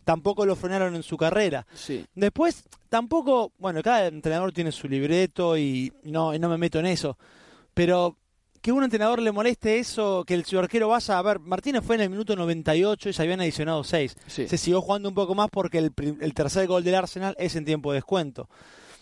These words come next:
Speaker 1: Pero lo veo totalmente inocuo, no, no, no. Este, es verdad que la acción termina en gol, pero es que si ese córner terminaba en, eh, en alguna otra cosa, el partido iba a morir también ahí. Hablamos que estamos en el minuto noventa y ocho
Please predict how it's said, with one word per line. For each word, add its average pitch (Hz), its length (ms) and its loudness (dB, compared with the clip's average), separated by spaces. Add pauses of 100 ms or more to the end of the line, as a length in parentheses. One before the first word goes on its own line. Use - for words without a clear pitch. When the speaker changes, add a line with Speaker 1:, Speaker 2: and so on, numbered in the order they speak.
(300)
Speaker 1:
Pero 165 400 2 (120)
lo 170 180 0
veo 262 160 0
totalmente 196 640 -2 (220)
inocuo, 170 500 0
no, 160 240 -2
no, 170 220 -2
no. 170 100 -10 (540)
Este, 160 760 2
es 196 60 4
verdad 220 180 4
que 214 120 -2
la 180 80 0
acción 262 340 -2
termina 214 380 0
en 151 120 -6
gol, 160 360 0 (240)
pero 160 160 2
es 214 60 -2
que 208 120 0
si - 140 -2
ese 233 180 0
córner 220 480 2
terminaba 190 760 0 (400)
en, 180 240 -2
eh, 165 560 0 (100)
en 175 140 -2
alguna 196 320 0
otra 220 160 0
cosa, 226 240 0
el 165 60 0
partido 202 340 -2
iba 220 100 2
a 208 60 2
morir 175 320 -4
también 170 340 -2
ahí. 180 460 0
Hablamos 180 420 2
que - 80 -10
estamos 214 200 0
en - 20 -2
el 202 100 -6
minuto 220 120 0
noventa 170 420 -2
y 170 80 2
ocho 233 420 -2